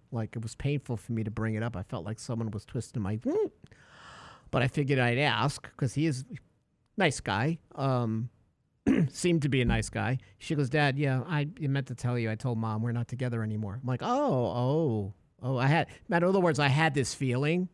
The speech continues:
'cause he just sort of dropped out of sight. I said, "Well, wh-, what happened?"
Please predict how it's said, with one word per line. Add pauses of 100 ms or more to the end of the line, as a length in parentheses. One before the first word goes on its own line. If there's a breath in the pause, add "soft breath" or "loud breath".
(100)
'cause
he
just
sort
of
dropped
out
of
sight.
I
said, (480 soft breath)
"Well,
wh-,
what
happened?"